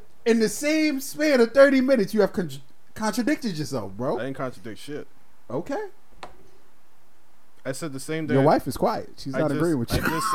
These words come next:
Speaker 2: I just
Speaker 1: <laughs>
Speaker 2: said the same thing that I did, that I said before. Again, regardless of the laws of the land, don't be fooled who's, by someone who's saying that shit.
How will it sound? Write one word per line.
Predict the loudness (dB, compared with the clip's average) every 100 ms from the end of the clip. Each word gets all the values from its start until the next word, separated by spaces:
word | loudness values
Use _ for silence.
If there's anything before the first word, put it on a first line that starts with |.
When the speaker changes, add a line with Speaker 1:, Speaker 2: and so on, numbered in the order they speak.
| 2
Speaker 2:
I | 2
just | 2 -2
Speaker 1:
<laughs> |
Speaker 2:
said | -4
the | -4
same | -4 -4 -4
thing | -4 -2
that | -2
I |
did, | -4 -6
that | -4
I | -6
said | -4 -6 -6
before. | -8 -8 -6 -6 -6 -10 -12 -12 -10
Again, | -10 -4 -2 0 -2 -6
regardless | -8 -2 0 0 -2
of |
the | -4
laws | -2 -2 -2
of |
the | -2
land, | -2 -2 -4 -6 -10 -12 -12 -2
don't | 0 0
be | -2
fooled | 0 2 2 0
who's, | -4 -6 -4
by | -4
someone | -2 -4 -6
who's | -6
saying | -6 -4 -4
that | -6 -8
shit. | -10 -10